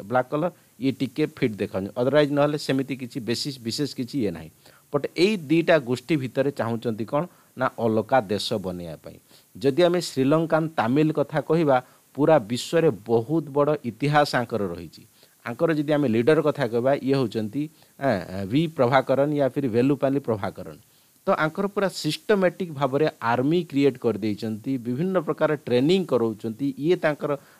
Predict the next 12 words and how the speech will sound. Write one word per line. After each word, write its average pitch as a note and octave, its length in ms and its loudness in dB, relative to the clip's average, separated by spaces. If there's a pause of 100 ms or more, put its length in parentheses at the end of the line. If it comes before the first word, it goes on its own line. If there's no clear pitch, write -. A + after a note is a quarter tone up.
(160)
ମେଜର B2 340 4
ଜେନେରାଲ D#3 480 4
ଅଛନ୍ତି, A2 440 -6
ଏମାନଙ୍କୁ, D3+ 480 0 (360)
ମାନେ, A2 240 -4
ଆମେ A2 160 -2
କହିପାରିବା C3 360 -2
କ'ଣ, G#2+ 140 -6
ସାଲାରୀ B2+ 440 4
ମନ୍ଥଲି D3+ 360 0
ପେ B2+ 220 0
କରାହେଉଛି। G#2+ 500 0